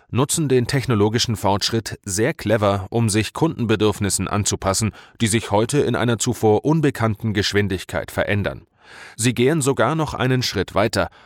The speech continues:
und antizipieren bereits heute die Kundenbedürfnisse von morgen. Dies schaffen sie, weil sie eine Kultur entwickelt haben, die davon geprägt ist,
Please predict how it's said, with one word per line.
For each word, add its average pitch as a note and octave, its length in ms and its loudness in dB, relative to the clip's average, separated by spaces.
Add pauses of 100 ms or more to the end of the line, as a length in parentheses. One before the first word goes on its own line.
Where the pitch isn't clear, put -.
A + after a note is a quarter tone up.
(100)
und B2+ 240 0
antizipieren C#3 760 0
bereits G#2 320 2
heute G#2 280 2
die B2+ 140 0
Kundenbedürfnisse A2+ 960 0
von F2 240 -4
morgen. F2 400 0 (800)
Dies C#3 180 2
schaffen C3+ 340 -2
sie, E3 220 0 (240)
weil B2 220 4
sie C#3 160 4
eine B2+ 160 0
Kultur A#2+ 440 2
entwickelt A#2+ 400 -2
haben, A#2 300 0
die B2 140 0
davon A#2+ 260 0
geprägt G2 460 -2
ist, G2 200 -2